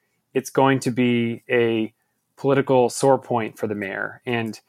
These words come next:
the people who are running against him are gonna be able to point to it, point to, um, you know, the, the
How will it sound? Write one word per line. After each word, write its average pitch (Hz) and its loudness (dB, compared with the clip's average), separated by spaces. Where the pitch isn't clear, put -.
the 120 -10
people 127 0
who 123 2
are 123 6
running 120 2
against 120 0
him 117 -2
are 113 -2
gonna 110 -4
be 113 2
able 110 0
to 110 -2
point 185 -2
to 156 4
it, 131 2
point 160 0
to, 135 2
um, 120 -2
you 127 -6
know, 120 -2
the, - -14
the 127 0